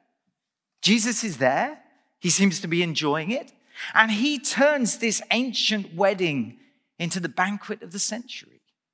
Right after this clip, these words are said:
as he shows up with a hundred and twenty gallons of fantastic wine. Extraordinary. What's this all about? Does it matter,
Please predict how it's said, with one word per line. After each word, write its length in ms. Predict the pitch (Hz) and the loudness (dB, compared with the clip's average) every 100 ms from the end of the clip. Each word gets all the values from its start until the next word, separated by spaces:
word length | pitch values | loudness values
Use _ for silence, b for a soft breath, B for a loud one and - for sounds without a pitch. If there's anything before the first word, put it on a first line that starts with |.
| _ _ _ _ _ - | _ _ _ _ _ -10
as 100 | 135 | -6
he 80 | 139 | -4
shows 320 | - 147 131 | -2 -2 -4
up 100 | 131 | -8
with 120 | 127 | -10
a 40 | 127 | -12
hundred 280 | 135 123 | -10 -10
and 80 | 123 | -12
twenty 320 | 117 123 113 | -10 -10 -10
gallons 760 | 113 120 110 101 92 - - - _ _ _ _ - | -12 -10 -10 -10 -18 -12 -10 -10 _ _ _ _ -16
of 100 | 117 | -14
fantastic 760 | - 113 - - 117 - - - | -10 -10 -8 -12 -10 -12 -14 -16
wine. 520 | 113 107 90 76 _ _ _ _ _ _ _ _ _ _ _ _ _ _ _ | -16 -16 -20 -20 _ _ _ _ _ _ _ _ _ _ _ _ _ _ _
Extraordinary. 640 | - - 214 165 110 82 _ _ _ _ | -10 -8 -8 -10 -14 -18 _ _ _ _
What's 240 | 190 254 - | -2 0 0
this 220 | 220 208 | -2 -2
all 160 | 190 | 0
about? 280 | 160 143 120 | 0 0 -2
Does 180 | - 220 | -2 -4
it 200 | 226 - | -4 -2
matter, 420 | 190 175 131 98 | -2 0 -2 -4